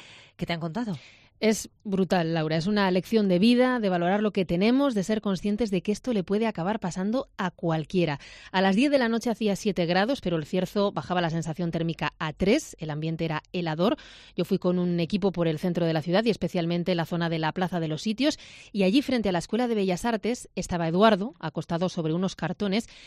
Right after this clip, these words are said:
Speaker 2: y tapado con mantas. Tiene cincuenta y dos años, es de Calatayud y lleva en la calle desde enero.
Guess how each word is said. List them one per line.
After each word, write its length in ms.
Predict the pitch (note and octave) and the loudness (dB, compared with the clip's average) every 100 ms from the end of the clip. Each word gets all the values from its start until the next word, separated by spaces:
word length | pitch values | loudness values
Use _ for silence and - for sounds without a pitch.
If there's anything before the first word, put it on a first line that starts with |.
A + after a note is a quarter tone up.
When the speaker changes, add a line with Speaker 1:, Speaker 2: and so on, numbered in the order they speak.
| - - | -20 -6
Speaker 2:
y 120 | F#3 | -4
tapado 300 | E3 F3 G#3 | -2 2 0
con 180 | G3+ D#3+ | 0 -4
mantas. 420 | D3 C3 C#3 C#3 - | -4 -6 -8 -10 -6
Tiene 340 | B3+ C#4+ E4+ - | -2 0 0 -4
cincuenta 480 | - A3+ F#3+ F3+ F3 | -6 -4 0 0 0
y 60 | F3+ | 0
dos 180 | E3+ D3+ | 0 -2
años, 280 | C#3+ D3 A#3 | -8 -6 -4
es 100 | B3 | -2
de 100 | C#4+ | -2
Calatayud 520 | E3+ D3+ D3+ E3 - - - - | -2 -2 0 0 -2 -8 -20 -4
y 100 | G3 | 0
lleva 220 | F3+ D3+ | 2 0
en 80 | C#3+ | -4
la 80 | D3+ | -4
calle 320 | B3 D4+ E4+ - | -4 -4 -6 -8
desde 280 | E3 D3+ C#3+ | -8 -8 -10
enero. 280 | C#3 - | -12 -18